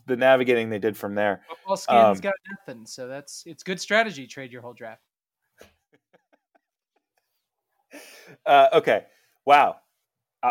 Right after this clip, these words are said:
Speaker 1: I'll cut some of that stuff down 'cause we went long, but hey, we're having a good time. I am still high. Uh, okay. So, week fifteen. Guys, we're almost done with the regular season.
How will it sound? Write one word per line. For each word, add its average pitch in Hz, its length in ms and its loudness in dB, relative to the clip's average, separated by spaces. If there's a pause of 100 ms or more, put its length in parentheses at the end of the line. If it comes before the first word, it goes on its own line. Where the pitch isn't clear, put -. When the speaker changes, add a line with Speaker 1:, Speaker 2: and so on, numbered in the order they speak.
Speaker 1:
I'll 131 140 4
cut 131 220 -4
some 123 120 -6
of 113 40 -8
that 107 160 -2
stuff - 240 -6
down 95 240 -6
'cause 90 160 -14
we 107 120 -4
went 104 220 -6
long, 98 260 -4
but 104 140 -6
hey, 135 120 4
we're 110 120 -2
having 110 200 0
a 101 40 -10
good 98 160 -6
time. 95 320 -6 (320)
I 113 100 2
am 113 180 0
still 101 220 -2
high. 90 300 -2 (420)
Uh, 107 320 2
okay. 117 380 0 (320)
So, 127 460 4 (1040)
week 185 280 0
fifteen. 107 800 0 (1120)
Guys, 127 300 -4
we're 110 140 2
almost 120 300 0
done 113 180 2
with 104 120 -6
the 101 100 -4
regular 101 340 4
season. 98 640 -2